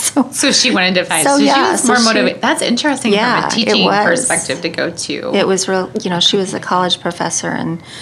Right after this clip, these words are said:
Speaker 1: she went and did that, and she loved it. And I don't know how long she was there, but then after that, they didn't have a dietitian for a while.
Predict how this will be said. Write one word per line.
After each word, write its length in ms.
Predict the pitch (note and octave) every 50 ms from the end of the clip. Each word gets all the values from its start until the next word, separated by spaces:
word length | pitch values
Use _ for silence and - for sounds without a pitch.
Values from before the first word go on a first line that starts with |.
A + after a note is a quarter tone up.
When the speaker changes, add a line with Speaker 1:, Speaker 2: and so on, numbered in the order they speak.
| - - - -
Speaker 1:
she 160 | - - -
went 140 | G#3 G3+ -
and 80 | F3 E3+
did 140 | E3+ E3+ F3
that, 220 | E3+ F3 G3 -
and 100 | - E3
she 140 | - - E3
loved 320 | E3+ E3 E3+ F3+ F3+ - E3
it. 220 | D#3+ D#3 D#3+ D#3+
And 320 | D#3+ D#3 D3+ D#3 E3+ - - - - - - - - -
I 80 | - -
don't 160 | C4+ C#4 B3
know 80 | A#3+ A3+
how 200 | - - - G#3+
long 580 | G#3 G#3 G#3 G#3 G#3 G#3 G#3 G#3 G#3 G#3 G3+ G3+
she 680 | - - - - - - - - - - - G3+ G3 G3
was 320 | F#3+ F#3+ F#3 F#3+ - -
there, 440 | - F3 E3 E3 D#3+ D#3+ D#3+ D#3+ E3 -
but 160 | F3 E3+ E3+
then 320 | - F#3+ F3+ F3+ F3 F3+ F3
after 380 | - F3+ G3+ - - - G3
that, 260 | G3 G3 G3+ G3+ G3 -
they 120 | F3+ F3
didn't 260 | E3 F3+ F3+ F#3+ F#3 F#3
have 180 | F#3 G3 - -
a 60 | -
dietitian 640 | - - - - - - F#3 - - - - F3+
for 160 | - - -
a 80 | - -
while. 440 | - - - - - - - -